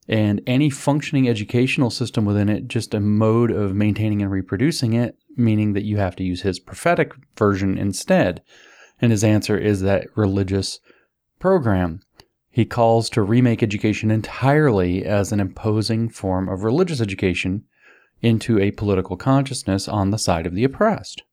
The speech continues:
To accomplish this, though, he specifically calls upon educators to die to the existing <laughs> order of society and as elitists, and to resurrect themselves as people with Marxist consciousness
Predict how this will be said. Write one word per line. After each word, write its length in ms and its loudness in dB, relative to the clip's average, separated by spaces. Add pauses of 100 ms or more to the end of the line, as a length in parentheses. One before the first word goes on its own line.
(840)
To 100 0
accomplish 680 0
this, 300 0
though, 320 2
he 120 -2
specifically 680 -2
calls 300 0
upon 240 0
educators 580 -2
to 240 -12 (240)
die 600 -2 (520)
to 100 2
the 140 2
existing 760 0
<laughs> 40 -12
order 340 4
of 220 2
society 720 0
and 160 0
as 200 2
elitists, 760 -4 (420)
and 140 2
to 100 2
resurrect 840 2
themselves 800 -2 (480)
as 160 0
people 380 0
with 120 2
Marxist 560 -2
consciousness 800 -2